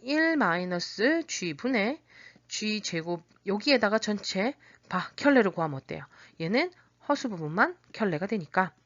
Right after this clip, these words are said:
결국 얘랑 같죠. 맞아요? 어, 그러면 얘는 아까 뭐랬어요? 실수라 했거든. 얘는 결국 실수의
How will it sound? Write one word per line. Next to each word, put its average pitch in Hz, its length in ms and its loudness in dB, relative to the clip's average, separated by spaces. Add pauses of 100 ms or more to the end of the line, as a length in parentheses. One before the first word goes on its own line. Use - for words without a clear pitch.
결국 190 320 2
얘랑 196 360 2
같죠. - 400 -4 (320)
맞아요? 165 360 2 (300)
어, 247 80 4
그러면 233 640 4
얘는 277 180 4
아까 202 200 4
뭐랬어요? 156 360 -2
실수라 392 420 2
했거든. 147 500 -6 (320)
얘는 294 160 4
결국 196 420 0
실수의 349 960 2